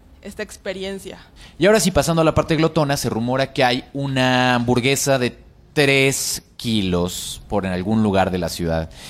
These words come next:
Speaker 2: y que pone o está esperando algún glotón a que se la devore completita. No estamos hablando de La Belga, de La Belga también les vamos a hablar,
Speaker 1: <laughs>
Speaker 2: pero, ah, en este caso es de un lugar que está en la, eh, Santa María la Ribera. ¿Qué descubriste, Fa?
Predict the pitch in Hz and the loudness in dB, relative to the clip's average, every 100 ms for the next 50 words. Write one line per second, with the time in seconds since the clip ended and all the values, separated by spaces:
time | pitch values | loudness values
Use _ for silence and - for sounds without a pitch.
0 | - 117 123 - 147 147 147 139 127 107 | -6 -2 -2 0 2 4 4 2 2 0
1 | - 120 - 120 123 120 104 101 - - | -2 -6 -2 2 2 2 0 -2 -6 -20
2 | - 92 101 117 117 107 113 110 110 101 | -10 -8 -6 -4 -4 -2 -2 -2 -4 -10
3 | - 101 - 98 95 92 98 98 95 82 | -10 -10 -6 -4 -2 -2 -2 -4 -6 -8
4 | 87 85 78 - - - _ - - - | -10 -10 -12 -18 -20 -20 _ -20 -20 -20
5 | - - _ - - - 156 185 202 190 | -20 -20 _ -20 -18 -2 0 2 4 4
6 | 160 135 135 143 139 135 139 107 95 101 | 2 0 0 2 4 4 2 2 0 0
7 | 117 135 139 104 107 110 101 104 104 98 | -2 -2 -4 -4 -4 -2 -2 -2 -2 -2
8 | 104 101 - - - - 117 117 113 117 | 0 0 0 -6 -10 -4 0 2 2 0
9 | 135 156 156 196 170 160 160 156 160 156 | 0 -2 -2 2 2 2 0 0 2 2
10 | 135 135 135 - 131 131 127 - 131 127 | 2 0 -4 -2 0 0 -2 -6 -4 0
11 | 127 120 117 117 117 117 117 - 104 101 | 2 2 2 2 2 0 -2 -6 -6 -4
12 | 101 123 117 117 131 131 113 113 139 101 | -4 -4 -4 -2 0 0 0 2 2 2
13 | 104 - - 131 123 - 175 208 120 90 | -2 -12 -6 -2 -2 -2 -2 -2 -2 -6
14 | 76 | -10